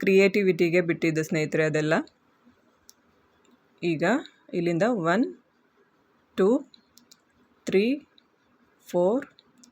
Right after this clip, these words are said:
ಫೈವ್, ಫೈವ್ ಚೈನ್ನ ಹಾಕ್ಕೊಂಡು ಬಟ್ಟೆನ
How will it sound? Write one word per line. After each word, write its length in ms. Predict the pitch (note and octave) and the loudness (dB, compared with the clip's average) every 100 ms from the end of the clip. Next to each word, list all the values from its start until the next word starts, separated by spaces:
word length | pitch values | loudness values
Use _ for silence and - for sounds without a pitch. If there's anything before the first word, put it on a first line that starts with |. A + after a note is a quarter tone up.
| _ - | _ -2
ಫೈವ್, 240 | F#3+ C#3 - _ _ - | 0 0 -4 _ _ -2
ಫೈವ್ 220 | F3 F3+ F#3 | 0 2 0
ಚೈನ್ನ 280 | D#3+ D#3+ E3 | 0 0 -2
ಹಾಕ್ಕೊಂಡು 400 | D#3+ D#3 D3+ D#3 F4 - - - - _ F3+ | -4 -4 -4 0 -2 -4 -18 -20 -20 _ -4
ಬಟ್ಟೆನ 340 | E3+ D#3+ E3+ | -2 0 0